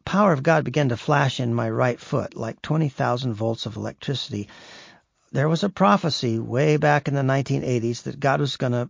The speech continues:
put word of knowledge in my hands and in my feet, and I, and this is how it operates.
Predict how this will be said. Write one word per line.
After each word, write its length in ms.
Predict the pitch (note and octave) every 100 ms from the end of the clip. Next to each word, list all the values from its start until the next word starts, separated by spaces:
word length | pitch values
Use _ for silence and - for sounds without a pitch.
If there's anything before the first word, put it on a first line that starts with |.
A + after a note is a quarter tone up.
| -
put 380 | - A#2+ - -
word 320 | A#2+ D#3 F#3
of 140 | D#3+
knowledge 520 | D#3 D#3 D3+ A#2 A#2+
in 160 | C3 C3
my 160 | B2+ B2+
hands 460 | C3+ D#3+ E3 C3
and 80 | B2+
in 160 | C3+ B2+
my 120 | B2+
feet, 440 | - G#3 F3 - -
and 160 | A2
I, 100 | A#2
and 200 | C3+ A#2+
this 200 | D3 -
is 120 | C#3
how 220 | - C3+ B2
it 80 | -
operates. 520 | C#3 - G#2 A2